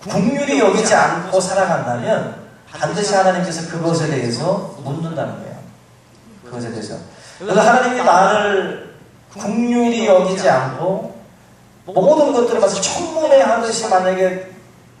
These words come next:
한다면 어떻게 되겠어요? 여러분 지금 청문회 같은 거 이거 보세요. 살아남은 사람 없어요. 사실은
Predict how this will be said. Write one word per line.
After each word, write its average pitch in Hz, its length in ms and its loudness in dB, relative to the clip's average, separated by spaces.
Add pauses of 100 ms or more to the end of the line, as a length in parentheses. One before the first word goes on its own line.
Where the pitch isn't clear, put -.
(240)
한다면 202 400 0
어떻게 147 240 -2
되겠어요? - 380 -12 (180)
여러분 175 240 -4
지금 - 180 -8
청문회 226 440 -4
같은 170 340 0
거 127 340 -4 (100)
이거 170 180 -4
보세요. 143 420 -4 (240)
살아남은 254 500 -2
사람 214 280 0
없어요. - 300 -6
사실은 - 720 -8